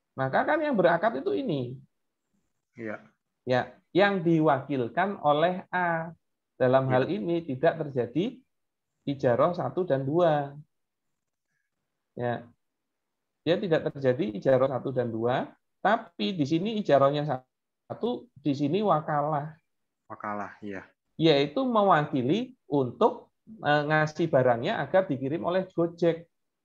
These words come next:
Speaker 1: Tolong
Speaker 2: Iya.
Speaker 1: dong wakilin saya, eh, akad sama Gojek untuk bisa dikirim sini. Nah, kalau dia wakil, dia tidak terkena keuntungan dan dia tidak terkena kerugian. Maka pada saat dicek, eh, Gojeknya itu ternyata lima belas ribu,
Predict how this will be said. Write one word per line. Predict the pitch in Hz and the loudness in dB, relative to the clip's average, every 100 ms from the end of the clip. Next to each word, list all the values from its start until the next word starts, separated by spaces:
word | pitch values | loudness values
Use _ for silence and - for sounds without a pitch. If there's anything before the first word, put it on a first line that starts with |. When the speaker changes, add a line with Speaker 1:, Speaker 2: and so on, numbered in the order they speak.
| _ _ | _ _
Speaker 1:
Tolong | - 139 151 175 175 | 4 6 6 2 2
Speaker 2:
Iya. | |
Speaker 1:
dong | 202 175 | 0 0
wakilin | 156 156 156 156 156 | 0 -2 -2 -2 -2
saya, | 139 139 165 170 _ _ | -2 -2 -4 -6 _ _
eh, | - 143 139 139 | -4 -2 0 -2
akad | 135 131 160 160 | -2 -2 -2 -2
sama | 139 139 135 | -4 -6 -6
Gojek | 127 120 156 165 _ _ _ - | -6 -4 -4 -6 _ _ _ -14
untuk | 143 165 - | -10 -8 -8
bisa | 139 156 | -6 -6
dikirim | 139 139 170 170 | -6 -8 -8 -8
sini. | 190 175 160 160 _ _ _ _ - | -10 -10 -12 -14 _ _ _ _ -2
Nah, | 156 151 | 0 4
kalau | 185 202 190 | 6 6 4
dia | 180 165 | 6 8
wakil, | 170 220 - 196 190 156 | 6 4 2 0 0 0
dia | 135 165 | 0 0
tidak | 185 151 143 | 0 0 0
terkena | 143 135 127 165 165 | -2 -4 -4 -4 -4
keuntungan | 151 143 135 120 131 190 - _ _ | -4 -4 -4 -2 0 0 -4 _ _
dan | 147 143 131 | 2 2 2
dia | 143 - | 0 0
tidak | 175 127 135 | 0 0 0
terkena | 131 127 147 | -4 -2 -2
kerugian. | 165 175 180 165 196 180 170 - - _ - | 0 0 0 2 4 4 2 -8 -20 _ -2
Maka | 190 190 233 | 2 4 4
pada | 214 175 175 | 6 6 4
saat | 202 208 | 4 2
dicek, | 202 214 - 202 196 _ _ _ | 0 -4 -2 -4 -4 _ _ _
eh, | - 170 | 2 4
Gojeknya | 170 156 156 165 170 165 | 6 4 4 0 0 0
itu | 165 185 180 | 0 0 0
ternyata | 175 165 165 160 170 160 | 0 -2 -2 -2 -2 -2
lima | 160 175 175 | -2 -2 -2
belas | 190 190 190 | 0 -2 -2
ribu, | 247 254 156 156 | -8 -4 0 0